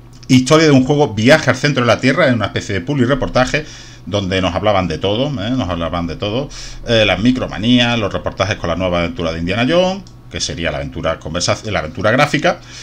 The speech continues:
Indiana Jones y Última Cruzada, que es el que vimos en en el número anterior, al igual que cero cero siete también lo vimos en el anterior número, eh, no se verán hoy, de Running Man, eh,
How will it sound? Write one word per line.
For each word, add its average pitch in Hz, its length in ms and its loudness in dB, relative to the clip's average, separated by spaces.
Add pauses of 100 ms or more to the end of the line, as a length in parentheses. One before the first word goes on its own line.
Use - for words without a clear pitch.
(320)
Indiana 107 300 2
Jones 104 100 2
y 104 60 4
Última 104 340 0
Cruzada, - 480 0
que 98 160 0
es 101 100 -2
el 85 160 -2
que 87 80 -6
vimos 95 320 -2 (140)
en 80 640 -6 (500)
en 95 100 -2
el 92 80 0
número 101 220 -2
anterior, 95 280 2
al 143 80 6
igual 208 200 4
que 127 100 0
cero 110 240 2
cero 90 160 -2
siete 92 220 -6
también 90 220 -4
lo 87 60 -2
vimos 87 260 -2
en 82 60 -4
el 82 60 -2
anterior 80 300 -6
número, 127 300 0 (340)
eh, 95 180 -4
no 90 140 -4
se - 100 -4
verán 90 200 -2
hoy, 127 180 0
de 98 120 0
Running 110 320 4
Man, 131 240 0 (760)
eh, 92 1040 2